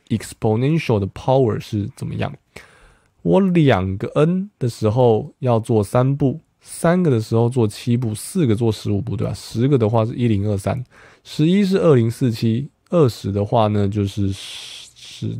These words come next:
大概是二的二十次方左右这样子。那你可以看得出来，如果一步要三秒、七秒、十五秒，得得得得得，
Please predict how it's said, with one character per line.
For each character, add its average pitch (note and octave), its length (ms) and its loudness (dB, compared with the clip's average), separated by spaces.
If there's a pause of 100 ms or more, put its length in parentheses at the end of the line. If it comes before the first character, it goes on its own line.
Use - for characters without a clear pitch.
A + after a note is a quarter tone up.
大 A#2 140 2
概 A2+ 100 2
是 A2+ 220 -2
二 A2 180 4
的 G2 100 -2
二 A2 120 2
十 F#2+ 80 -2
次 G2+ 220 -6
方 G2+ 240 -4
左 G2 200 -6
右 A#2 180 2 (360)
这 - 80 -2
样 G2+ 140 -4
子。 C#3+ 140 -14 (520)
那 G#3 100 0
你 A3 80 4
可 F#3+ 60 4
以 F#3 60 4
看 G3+ 180 2
得 E3+ 100 0
出 E3+ 160 0
来， C#3 80 2
如 C3 140 2
果 D3 100 2
一 A#2+ 140 0
步 C3+ 240 2
要 B2+ 140 6
三 C3+ 260 0
秒、 B2 280 0
七 B2+ 280 -4
秒、 A2+ 220 0
十 - 220 -6
五 A2+ 120 2
秒， G#2+ 200 2
得 - 140 -6
得 G#2 140 -2
得 G#2+ 120 -4
得 G#2 140 -4
得， D3+ 260 0